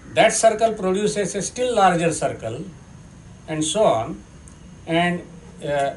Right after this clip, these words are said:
so this is like a wave of water giving rise to a series of waves. Ultimately, the wave of sound produced in the area of our ear is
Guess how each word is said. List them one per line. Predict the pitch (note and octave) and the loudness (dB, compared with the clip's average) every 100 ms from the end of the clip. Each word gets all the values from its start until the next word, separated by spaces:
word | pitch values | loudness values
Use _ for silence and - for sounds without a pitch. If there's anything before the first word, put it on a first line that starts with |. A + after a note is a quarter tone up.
| - | -10
so | - D3+ | -12 -8
this | D3 E3+ | -6 -4
is | G3+ E3+ | -2 2
like | D#3+ E3 D#3+ | 2 2 -2
a | |
wave | D3+ B2 E3 F#3 F3+ | -4 -2 0 0 0
of | D#3+ - | -4 -4
water | A#2+ C#3 C#3+ D3+ C3+ | -2 -2 -2 -6 -6
giving | A#2+ C3+ D3 | -8 -8 -6
rise | B2 C3+ C#3 - | -2 -2 -4 -10
to | B2+ B2 B2 - - | -14 -14 -16 -20 -18
a | B2 | -16
series | - C3+ E3+ F3+ | -10 -4 -2 -2
of | A#2 A2+ | -4 -6
waves. | G#2+ G#2+ - - - - - - - | -8 -8 -10 -18 -20 -20 -20 -20 -8
Ultimately, | C#3+ D#3 A#3+ A#3 G3+ E3+ D#3 D#3 D#3 - - - | -2 -2 0 0 0 -2 -2 -4 -8 -14 -20 -10
the | C3 B2 | -6 -2
wave | D#3+ G#3 | 0 2
of | G3+ F3 | 2 -2
sound | - D3+ D#3+ D#3+ | -2 0 0 0
produced | C#3 C3+ E3 F3 - - | -4 -4 -4 -4 -10 -12
in | G#3 A#3 | -8 -4
the | G#3+ - | -4 -4
area | E3 F3+ A3 | -2 2 4
of | G#3 F3+ E3 | 2 2 0
our | E3 D#3 D#3 | 0 0 -2
ear | G#3+ E3+ C#3+ D#3 - - - - | -2 -2 -2 -6 -16 -20 -20 -14
is | F#3+ G#3+ | -10 -10